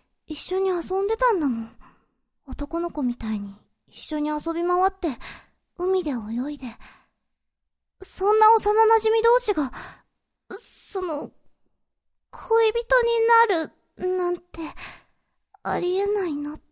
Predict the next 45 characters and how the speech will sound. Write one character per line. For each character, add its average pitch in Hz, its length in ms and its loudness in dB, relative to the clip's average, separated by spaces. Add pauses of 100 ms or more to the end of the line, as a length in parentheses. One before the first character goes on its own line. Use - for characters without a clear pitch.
(300)
て、 - 100 -8 (1300)
そ 403 500 0
う 392 40 2
思 415 120 4
っ 440 60 -8
て 480 120 0
た 403 140 0
の 302 140 2
に、 269 200 0 (880)
な 480 460 0
ん 403 40 4
で 381 60 2
直 381 180 2
樹、 311 340 -10 (360)
そ - 360 -8
う 339 40 -2
や 320 100 0
っ - 60 -8
て 320 160 -6
告 349 360 -6
白 320 260 -4
し - 80 -10
ち - 140 -8
ゃ 330 60 -2
う 320 60 -6
か 339 200 -8
な。 262 340 -12 (1400)
こ 185 200 -8
ん 453 120 0
な 523 160 6
ん 381 80 6
じ 330 80 4
ゃ、 302 100 0 (560)
私 311 360 -2
の 415 40 -2 (400)
方 - 0 -
が 339 140 4
子 - 260 -4
供 349 300 0
み 359 140 -2
た 320 180 4
い 285 80 0
じ 262 100 -6
ゃ 262 40 2
ん。 262 280 0